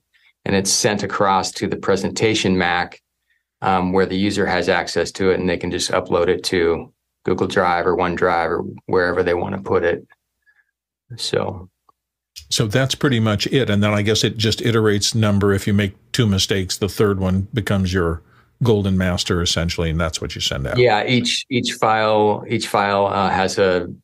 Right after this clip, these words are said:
Speaker 1: has a, d-, a time, a, a date stamp in the file name, so it's really easy to t-, determine what, um, yeah,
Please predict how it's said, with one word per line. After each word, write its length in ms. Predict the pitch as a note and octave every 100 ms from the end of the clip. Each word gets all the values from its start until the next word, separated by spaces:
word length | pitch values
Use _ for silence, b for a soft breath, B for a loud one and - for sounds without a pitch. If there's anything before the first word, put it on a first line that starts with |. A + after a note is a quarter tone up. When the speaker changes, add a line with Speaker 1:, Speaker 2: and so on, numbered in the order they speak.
| -
Speaker 1:
has 180 | F#2+ F#2
a, 80 |
d-, 160 | F#2 F#2+
a 160 | - F#2+
time, 540 | G2 F#2+ G2 F#2+ G2
a, 300 | G2 F#2+ F#2 - F#2
a 80 | F#2+
date 340 | F#2+ F#2+ F#2+ - - _ _ _
stamp 480 | - - F2+ F#2 F2+ - _ _ _ _ _ -
in 200 | - G2
the 60 | F#2+
file 280 | F#2 F2+
name, 220 | F2 F2 F2
so 100 | F#2+
it's 140 | G2+
really 180 | F2+ F#2
easy 160 | E2+
to 120 | F2+ F2+
t-, 80 | - - _ _
determine 500 | - - F2 E2+ E2+
what, 320 | F2 - -
um, 380 | F#2 F2+ - F#2+ _ _ _ _ - - _ _
yeah, 200 | - -